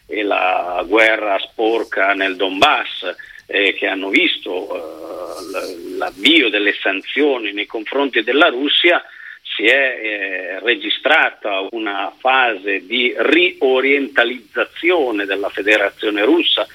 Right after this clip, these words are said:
che da un lato ha visto portare ad un'accentuazione di un abbraccio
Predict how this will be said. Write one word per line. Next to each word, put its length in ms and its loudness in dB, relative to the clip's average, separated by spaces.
che 140 2
da 100 4
un 140 2
lato 480 2
ha 140 -6
visto 640 -8
portare 600 0
ad 100 -2
un'accentuazione 1200 0
di 60 -8
un 140 -2
abbraccio 760 0